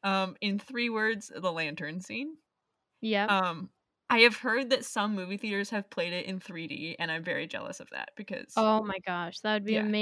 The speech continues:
Speaker 1: It's
Speaker 2: amazing.
Speaker 1: beautiful. It makes me cry every time. It's such a cool way to, like, show that she knew something was for her, her as in Rapunzel. Like,
Speaker 2: Mm-hmm.
Speaker 1: what a cool thing for her to be drawn to, you know? It's so different and, like, whatever.
Speaker 2: Yeah.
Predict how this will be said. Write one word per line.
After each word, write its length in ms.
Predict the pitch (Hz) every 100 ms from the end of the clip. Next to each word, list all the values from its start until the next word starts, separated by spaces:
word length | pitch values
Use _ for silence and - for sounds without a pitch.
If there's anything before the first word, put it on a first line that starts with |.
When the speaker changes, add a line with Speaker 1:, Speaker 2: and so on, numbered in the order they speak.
| 220 220 226 220 208
Speaker 1:
It's 240 | 202 180
Speaker 2:
amazing. 120 | 202
Speaker 1:
beautiful. 720 | 233 254 269 214 - - 87 208
It 100 | 220
makes 220 | 233 269
me 80 | 262
cry 260 | 247 214 -
every 220 | 202 208
time. 220 | 214 185
It's 80 | 196
such 120 | 208
a 80 | 214 -
cool 360 | - 226 220 208
way 420 | 190 185 165 170 _ _ _
to, 100 | - 175
like, 300 | 160 - - _ _ _ _
show 360 | - - 190 185
that 140 | 185
she 220 | - 190
knew 420 | 180 180 180 170 -
something 340 | 190 165 175
was 180 | 147 -
for 280 | 170 160 170
her, 300 | 151 147 - _
her 220 | - 170 151
as 180 | 156
in 160 | 147 143
Rapunzel. 440 | 156 170 139 139 - _ -
Like, 220 | - - _
Speaker 2:
Mm-hmm. 340 | 240 202 196 185 -
Speaker 1:
what 160 | 208
a 60 | 220
cool 300 | - 226 214
thing 360 | 190 190 175 -
for 160 | - 190
her 140 | 185 175
to 80 |
be 100 | 165 156
drawn 300 | 147 135 151
to, 260 | - 196 -
you 120 | 160
know? 100 | 151
It's 100 | 170
so 120 | - 170
different 440 | 170 165 143 -
and, 120 | 147
like, 220 | - 92 -
whatever. 320 | - - - _ _ _ _
Speaker 2:
Yeah. 320 | 220 196 180